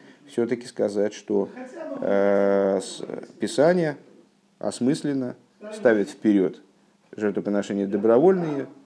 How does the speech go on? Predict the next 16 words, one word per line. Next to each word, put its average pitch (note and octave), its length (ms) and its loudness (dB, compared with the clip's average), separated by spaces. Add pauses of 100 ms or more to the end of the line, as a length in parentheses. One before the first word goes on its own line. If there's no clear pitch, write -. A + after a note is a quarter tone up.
э, E2 720 -12 (720)
перед, B2 420 0
э, A2 520 -2
этим, - 260 -8
перед C3 220 0
обязательными. B2 560 0 (1400)
Корбанес B2 480 -4
хойва. G2+ 460 -6 (640)
Э, - 140 -4
он A2+ 440 6
корбан, F3+ 360 6
но E3+ 260 6
штейт D#3+ 440 2
фар D#3+ 380 2
корбан A#2+ 480 2
хатас, - 760 -4